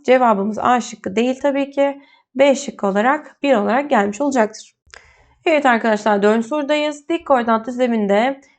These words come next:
bu aralık verilmiş. F, G fonksiyonları verilmiş. A küçüktür B olduğuna göre A, B'den küçük bir değer. Buna göre X, Y, Z'yi bulun ve sıralayın demiş.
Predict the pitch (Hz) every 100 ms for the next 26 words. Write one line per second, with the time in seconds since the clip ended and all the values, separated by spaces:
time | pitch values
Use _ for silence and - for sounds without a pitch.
0 | - 285 277 269 269 247 226 202 208 254
1 | - 277 277 269 262 262 233 202 247 262
2 | 240 254 262 - 254 262 - - - 254
3 | 254 254 247 233 247 254 220 208 240 -
4 | _ _ - 220 220 220 208 208 214 220
5 | 220 208 208 185 196 202 254 285 - _
6 | - 277 285 285 285 277 285 269 269 226
7 | 240 233 220 262 262 269 240 240 - 269
8 | 262 262 214 185 226 285